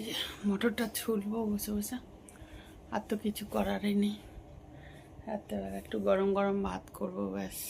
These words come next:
একটু ভিন্ডি সেদ্ধ দেবো, ওই দিয়ে তো খাওয়া হয়ে যাবে আমাদের। মাংস আছে, যে খাবে খাবে, ডিম আছে, ভেজে দেবো যে খাবে, ব্যাস। এই, এই, এ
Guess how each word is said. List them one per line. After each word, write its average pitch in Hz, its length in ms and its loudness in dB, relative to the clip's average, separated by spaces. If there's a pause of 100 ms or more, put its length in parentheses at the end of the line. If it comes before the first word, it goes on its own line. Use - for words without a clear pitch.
(160)
একটু - 160 -8 (100)
ভিন্ডি 190 340 -2 (120)
সেদ্ধ 175 260 -4 (160)
দেবো, 196 240 -4 (1500)
ওই 208 180 2
দিয়ে 208 220 2
তো 208 60 -2 (100)
খাওয়া 190 220 -2
হয়ে 190 220 -4
যাবে 190 160 -4 (100)
আমাদের। 190 320 -6 (1300)
মাংস 180 280 -4 (280)
আছে, 208 240 -2 (1400)
যে 202 80 -2 (120)
খাবে 190 280 0
খাবে, 185 200 -4 (140)
ডিম 190 240 2 (140)
আছে, - 220 -6 (280)
ভেজে 180 300 -8
দেবো - 160 -6 (120)
যে - 80 -6 (100)
খাবে, - 260 -6 (140)
ব্যাস। - 260 -8
এই, 185 100 -8 (1400)
এই, 214 80 12 (580)
এ 214 120 12